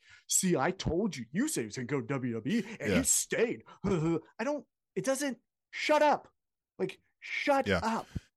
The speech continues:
Speaker 2: Yeah, this was an amazing story told, being told.
Speaker 1: Yeah.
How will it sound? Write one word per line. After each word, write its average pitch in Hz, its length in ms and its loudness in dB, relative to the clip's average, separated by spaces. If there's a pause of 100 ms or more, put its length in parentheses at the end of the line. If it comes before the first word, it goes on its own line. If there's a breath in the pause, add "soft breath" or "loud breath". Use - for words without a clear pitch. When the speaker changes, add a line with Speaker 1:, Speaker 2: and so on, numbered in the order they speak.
(120)
Speaker 2:
Yeah, 107 180 6
this 120 220 4
was 135 100 2
an 151 80 8
amazing 151 380 4
story 143 420 6 (120)
told, 90 240 4 (140)
being 185 440 8
told. 101 460 8 (920)
Speaker 1:
Yeah. 247 160 2